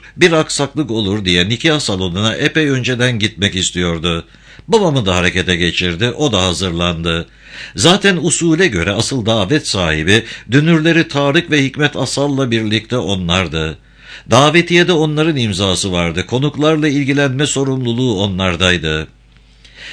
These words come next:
Bediye teyze ile anneme yardım eden diğer iki akrabamız ve yardımcımız da akşam için yapılacak işleri bitirmişlerdi. Annem ve babamla birlikte onlar da çıktılar. Bahçeli evlerdeki evin yakınında bir taksi durağı vardı.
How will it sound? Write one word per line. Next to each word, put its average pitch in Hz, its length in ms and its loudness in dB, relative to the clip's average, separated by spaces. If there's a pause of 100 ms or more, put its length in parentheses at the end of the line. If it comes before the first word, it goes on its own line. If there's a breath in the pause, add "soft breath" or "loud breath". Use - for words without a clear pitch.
(120)
Bediye 185 420 4
teyze 85 360 0
ile 87 120 0
anneme 90 440 0
yardım 104 380 0
eden 95 300 0
diğer 143 220 4
iki 139 260 -2
akrabamız 95 760 -2
ve 101 100 0
yardımcımız 101 800 -2
da 92 180 0 (240 loud breath)
akşam 170 380 2
için 160 240 0
yapılacak 143 560 0
işleri 135 380 -2
bitirmişlerdi. 85 1080 -2 (580 loud breath)
Annem 175 480 4
ve 175 140 4
babamla 151 480 0
birlikte 87 400 0
onlar 120 500 -2
da 95 80 2
çıktılar. 82 720 -2 (420 loud breath)
Bahçeli 165 460 4
evlerdeki 92 800 2
evin 131 220 0
yakınında 95 600 0
bir 151 140 2
taksi 143 440 -2
durağı 104 340 -2
vardı. 87 500 0